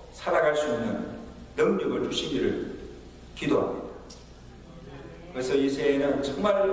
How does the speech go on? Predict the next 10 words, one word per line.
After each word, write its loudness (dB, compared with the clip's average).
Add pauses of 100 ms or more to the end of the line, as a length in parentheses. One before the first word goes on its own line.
(140)
우리가 2
하나님으로부터 4
성령의 2
능력을 4
받고 0
성령의 4
은혜를 6
충만하고 0
날마다 4
말씀의 4